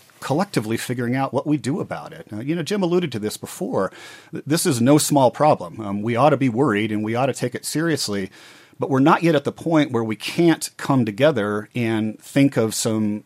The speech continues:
some really different paths that, that are also beneficial in other ways. We just need to get past this argument point.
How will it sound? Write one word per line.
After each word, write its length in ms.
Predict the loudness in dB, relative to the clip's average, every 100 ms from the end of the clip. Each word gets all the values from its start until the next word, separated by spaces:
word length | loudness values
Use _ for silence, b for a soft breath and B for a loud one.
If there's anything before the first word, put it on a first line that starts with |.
| -12
some 260 | -6 0
really 220 | 4 4
different 340 | 4 0 -2 -4
paths 420 | -2 0 0 -2
that, 280 | -4 -4 -4
that 100 | 0
are 120 | 2
also 180 | 2 2
beneficial 560 | 0 0 -2 -4 -4
in 80 | -2
other 180 | 0 -2
ways. 360 | -2 -4 -6 -6
We 100 | -8
just 200 | -8 -6
need 100 | -6
to 60 |
get 180 | -6 -8
past 300 | -6 -6 -6
this 120 | -8
argument 380 | -6 -6 -8 -12
point. 240 | -16 -18